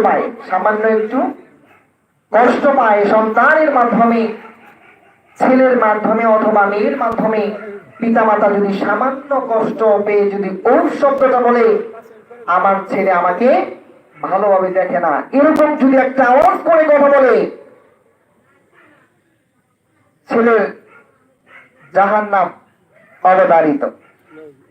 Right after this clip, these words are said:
মেয়ের জন্য জাহান্নাম অবধারিত। এই জন্য আমরা সব সময় চেষ্টা করব যে আমার দ্বারা যেন আমার মা কষ্ট না পায়,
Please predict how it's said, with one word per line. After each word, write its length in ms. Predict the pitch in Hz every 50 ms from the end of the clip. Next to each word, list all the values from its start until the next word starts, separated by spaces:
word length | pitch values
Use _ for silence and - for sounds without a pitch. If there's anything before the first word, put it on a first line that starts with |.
| _ - - _ _ _ _ _ _ _ _ - _ _ _ _ _ _ _
মেয়ের 320 | 165 185 220 247 262 269 269
জন্য 220 | 277 269 269 262 262 254 240 226 220
জাহান্নাম 500 | 220 214 220 247 262 262 262 269 277 311 330 403 403 - - - - - - - - - - - _ _ _ _ _ _ _ _ -
অবধারিত। 720 | - 208 226 233 240 233 226 233 247 262 262 262 254 254 247
এই 240 | 196 185 214 233 262
জন্য 260 | 254 262 262 254 247 226 202 170 151 120 - - - - _ _ _ _ _ _ _ _ _ _ _ _ _ _ _ _ _ _ _
আমরা 300 | - 175 202 202 220 220 202
সব 300 | 185 - - 220 226 233 240
সময় 340 | 233 - 240 233 233 233 220 208 -
চেষ্টা 260 | 220 208 - 220 196
করব 260 | - 214 208 202 185 180 156 147 - - _ _ _ _ _ _ _ _ _ _ _ _ _ _ _ _ _ _ _ _ _
যে 200 | 156 165 202 202 202 190 180 180 - _ _ _ _ _ _ _ _ _ _ _ _ _ _ -
আমার 360 | - 202 226 240 294 330 339 330
দ্বারা 300 | 285 285 262 262 254 233 214 196 185 - - 170
যেন 160 | 190 214 214 214
আমার 280 | 208 208 208 214 208 202 185 190
মা 140 | 202 226 254 269 247 226 220 226
কষ্ট 280 | 220 214 - - - 208
না 200 | 196 190 185 185 180 180
পায়, 220 | 175 151 135 131